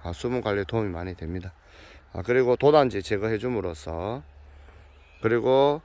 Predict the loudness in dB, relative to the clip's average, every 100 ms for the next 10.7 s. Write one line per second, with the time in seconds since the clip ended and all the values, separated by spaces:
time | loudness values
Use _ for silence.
0 | _ _ -8 -6 -2 0 2 4 2 2
1 | -4 0 4 4 2 -2 -2 -4 -8 -10
2 | -8 -8 -10 -16 _ -20 -20 _ _ -12
3 | -6 -4 -2 -2 -2 -2 -2 0 0 2
4 | 2 2 0 0 0 2 0 0 -4 -10
5 | _ _ -12 -10 -6 -2 0 0 -2 -4
6 | -2 -2 -2 -2 -4 0 0 -2 -6 -8
7 | -4 -2 0 -2 0 2 2 0 0 2
8 | 0 -4 _ -20 _ 0 2 4 0 -4
9 | -2 -2 -2 -4 -2 -2 -2 -4 -12 _
10 | _ _ _ _ _ -10 -10